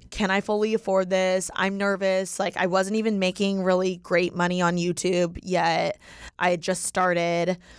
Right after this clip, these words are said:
Um, I was really nervous, like, genuinely. And I'm so glad I took the risk of, like, leveling, leveling up my life and, like, moving into my dream apartment because,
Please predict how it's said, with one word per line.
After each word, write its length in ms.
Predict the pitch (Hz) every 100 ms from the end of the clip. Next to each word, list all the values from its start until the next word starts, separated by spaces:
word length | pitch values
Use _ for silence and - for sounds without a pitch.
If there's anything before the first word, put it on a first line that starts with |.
| - - -
Um, 300 | 202 185 180 180
I 100 | 208
was 140 | 185
really 240 | 214 359
nervous, 560 | 349 208 320 208 190 -
like, 220 | 196 170
genuinely. 720 | 170 220 254 208 110 120 147 - - - -
And 540 | 214 202 196 196 196
I'm 140 | 208 190
so 340 | - 240 240
glad 500 | 214 175 165 185 247 233
I 120 | 190
took 280 | - 208 -
the 80 |
risk 460 | 185 170 202 - - -
of, 320 | 190 180 175
like, 200 | 175 -
leveling, 540 | 170 165 190 185 180 -
leveling 440 | - 185 175 190 180
up 120 | 170
my 160 | 180 170
life 340 | 160 175 226
and, 80 | 196
like, 120 | 180
moving 380 | 175 170 180 185
into 240 | 160 165
my 120 | 175 170
dream 200 | 160 175
apartment 400 | 175 247 269 262
because, 540 | 214 196 185 175 -